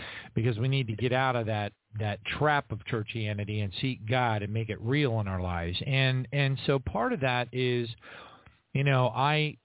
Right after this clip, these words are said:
I g-, I, you, you know, kind of like, uh, uh, tongue in cheek earlier today, I say I, I, I sometimes get the feeling, and boy, it sure seems th-, this way, uh, historically, that I end up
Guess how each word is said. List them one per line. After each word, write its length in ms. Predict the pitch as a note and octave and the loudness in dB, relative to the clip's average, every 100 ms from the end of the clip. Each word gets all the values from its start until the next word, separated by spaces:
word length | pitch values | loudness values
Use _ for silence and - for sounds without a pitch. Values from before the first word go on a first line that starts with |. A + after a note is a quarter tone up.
| _ - | _ 0
I 160 | D#3 | 0
g-, 240 | D3+ A#2+ C#3+ - | 0 -6 -6 -2
I, 140 | C3+ A2 - - C#3+ | -2 -2 -10 -10 -4
you, 160 | C#3+ A2+ - | -4 -4 -4
you 120 | D3 | 0
know, 180 | C3 A2+ | 0 0
kind 120 | D3+ D3 | 0 0
of 80 | |
like, 240 | C3 C3+ - - | 2 0 -2 -10
uh, 60 | C3 B2+ C3+ | -10 -6 -8
uh, 300 | A#2 A2 C#3+ | -8 -4 0
tongue 140 | D3 | 2
in 100 | C#3 | 2
cheek 240 | C#3+ C3+ | 0 0
earlier 320 | C3 C3 C3 A#2+ | 2 2 2 2
today, 320 | A2+ B2+ A#2+ | 2 2 2
I 80 | A#2 | 0
say 160 | A#2 A#2+ | 0 0
I, 120 | A#2 A#2 A#2+ | 0 -2 -2
I, 200 | A#2+ A#2+ | -4 -2
I 140 | A#2 A2 | -4 0
sometimes 420 | D3 D#3 D3+ C#3+ | 0 2 2 2
get 160 | C3 B2+ | 0 -2
the 100 | A2+ | -2
feeling, 480 | B2+ C3+ C#3 C3+ C#3 | 0 2 2 0 -2
and 500 | B2 A#2+ A2+ A2 G#2 | -2 0 2 2 0
boy, 220 | A2 C#3+ | 2 2
it 100 | C#3+ - | 2 -2
sure 140 | - B2+ A2 | -4 -4 -2
seems 260 | D3+ D#3 C3 | 0 0 -2
th-, 240 | G#2+ G#2+ A#2+ A#2 | -4 -8 -10 -4
this 240 | A2 A2 G#2+ | -2 -2 -2
way, 480 | A2+ G#2+ G#2 A#2+ - | -2 0 0 -2 -4
uh, 260 | G#2+ G2+ | -6 -4
historically, 800 | F#2+ A#2 - D3+ B2+ A2 G2 A2 A2 - - - - | -2 -4 0 0 0 -2 -6 -6 -8 -14 -14 -10 0
that 200 | G#2+ C3 | 2 4
I 300 | C3+ E3 D#3+ | 2 2 0
end 180 | C#3 C#3 | -2 -2
up 80 | C3 | -4